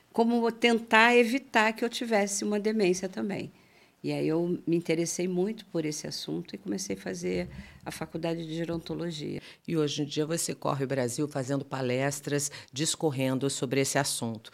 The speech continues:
Speaker 2: Eu tenho a primeira pergunta, é, a gente escuta muito falar sobre Alzheimer. Hoje em dia, acho que é uma das, das doenças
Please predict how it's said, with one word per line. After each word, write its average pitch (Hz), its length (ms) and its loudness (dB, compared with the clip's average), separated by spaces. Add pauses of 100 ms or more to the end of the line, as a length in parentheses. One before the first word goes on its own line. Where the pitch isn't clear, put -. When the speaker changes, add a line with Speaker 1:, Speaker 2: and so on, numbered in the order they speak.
(220)
Speaker 2:
Eu 196 80 -2
tenho 220 200 2
a 220 40 0
primeira 220 340 4
pergunta, 180 500 2
é, 151 120 4
a 156 40 2
gente 214 180 -2
escuta - 340 -6
muito 175 180 -2
falar 156 220 -6
sobre 151 300 -2
Alzheimer. 139 600 2 (280)
Hoje 139 220 0
em 139 40 2
dia, 151 180 4
acho 156 140 -2
que - 60 -6
é 151 40 -2
uma 151 100 0
das, 143 180 -2
das 123 240 -10
doenças 156 480 0